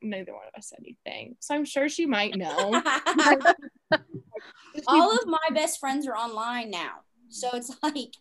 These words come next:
Speaker 1: Yeah.
Speaker 2: all of my friends live, like, in different states.
Speaker 1: And most of my friends now are people are, I've met through the book world. So,
Speaker 2: Yeah.
Speaker 1: so yeah, I mean, my husband's really supportive, and I know if my family knew, like, they'd be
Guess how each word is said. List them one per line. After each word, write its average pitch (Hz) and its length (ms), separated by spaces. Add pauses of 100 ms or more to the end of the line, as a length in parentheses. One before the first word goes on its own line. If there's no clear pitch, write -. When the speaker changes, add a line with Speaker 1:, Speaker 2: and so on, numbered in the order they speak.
(240)
Speaker 1:
Yeah. 269 380
Speaker 2:
all 269 120
of 294 100
my 285 160
friends 254 380
live, 226 220
like, 220 200
in 214 100
different 208 300
states. - 640 (600)
Speaker 1:
And 277 180
most 262 300
of 349 80
my 240 160
friends 202 380
now 170 420 (160)
are 180 480 (280)
people 180 300
are, 170 260
I've 196 140
met - 140
through - 200
the - 60
book - 160
world. 135 320 (140)
So, - 160
Speaker 2:
Yeah. 185 120 (880)
Speaker 1:
so - 140 (260)
yeah, 294 220
I 277 100
mean, 330 140
my 339 100
husband's 302 440
really 262 160
supportive, 214 600
and 240 100
I 277 100
know 226 260
if 233 80
my 226 140
family 214 320
knew, 196 560
like, 226 180
they'd 202 180
be 208 140